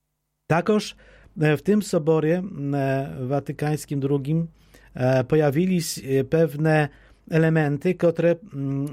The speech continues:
były aktualne w początkach chrześcijaństwa. Na przykład takie, taki element jak kolegialność. To znaczy, e, Watykanum, w-, wa-, wiat-, Watykanum Secundum,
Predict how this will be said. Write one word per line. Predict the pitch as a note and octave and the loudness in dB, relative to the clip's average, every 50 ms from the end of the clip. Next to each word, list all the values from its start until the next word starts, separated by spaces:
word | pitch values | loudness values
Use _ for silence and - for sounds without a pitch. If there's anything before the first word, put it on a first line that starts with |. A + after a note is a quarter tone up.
| B2+ A#2 | -6 -2
były | A#2 D#3 E3+ E3+ E3 E3+ E3+ - | 0 2 2 2 2 2 0 0
aktualne | C#3 D3 - - F3 E3 D3 D3 D3+ D#3+ D#3 | -2 -6 -6 -2 0 2 2 2 2 0 -2
w | - | -2
początkach | - F#3 F3+ - A#3 A3 - F3 - - | -4 -6 -4 -4 -4 -4 -2 -4 -6 -4
chrześcijaństwa. | - D#3 - - - B2 A2 G2+ G2 - - - - - | -6 -8 -6 -4 -4 -4 -4 -4 -6 -10 -14 -16 -14 -12
Na | G2+ A2+ A#2+ | -10 -10 -8
przykład | A#2 C#3 D3 C#3+ - D#3 D#3+ E3 E3 - | -6 -6 -8 -4 -2 0 0 0 -2 -4
takie, | - C#3+ - - D3+ D3+ D3 - - - - - - - - - - - E3 C#3+ B2+ | -6 -8 -6 -4 -2 -4 -4 -4 -8 -20 -20 -20 -20 -20 -20 -20 -12 -4 -2 0 0
taki | D3+ D3 - D3+ D3+ | 0 0 0 0 2
element | C#3+ C#3 C#3+ D#3 E3 D3 D3 | 2 2 2 2 0 0 0
jak | D3+ C#3+ - - - _ _ _ _ _ _ _ _ _ _ _ _ _ _ _ _ _ _ | -2 -2 -4 -6 -16 _ _ _ _ _ _ _ _ _ _ _ _ _ _ _ _ _ _
kolegialność. | - D#3 D#3 D#3+ D#3+ C3+ A#2 D3 D#3 D3 C#3+ C3 A#2+ G2 D#2 D#2 - - - - | -2 0 0 0 0 0 0 0 0 0 0 -2 -2 -6 -10 -18 -20 -20 -20 -16
To | - C3+ A#2+ | -14 -12 -8
znaczy, | B2+ D3+ D#3+ E3 D#3+ - - F3 G3 G3 - - _ _ - - _ _ _ _ - C3+ | -6 -4 -4 -4 -4 -4 -4 -4 -4 -6 -8 -16 _ _ -20 -20 _ _ _ _ -4 0
e, | C#3+ D3 C#3+ C#3+ C#3 C#3 C#3+ D3+ - - C#3+ C3+ B2+ B2+ B2+ | 0 2 2 2 2 0 -2 -4 -10 -12 -10 -8 -6 -4 -2
Watykanum, | B2+ D3 D3 - D#3 - E3+ F3 F3+ E3+ E3 D#3+ D#3 C#3+ | -2 -2 -2 -2 -2 -2 0 0 2 2 2 0 0 -2
w-, | A#2 - E3 E3 C3+ | -2 -4 -4 -4 -2
wa-, | B2 D3 D#3 D#3 | 0 -2 -2 -2
wiat-, | B2 A#2 C#3+ D3 C#3 - - | -2 -2 -2 -2 -2 -4 -4
Watykanum | C3+ C3 D3 - D3+ - D#3 D#3 D#3+ D#3 C#3+ | -4 -2 -2 -2 -2 -2 -2 0 0 0 -2
Secundum, | - D#3+ - - D3+ C#3+ C3 C3 C#3+ D#3 E3 | -2 -4 -2 0 0 0 2 2 2 0 0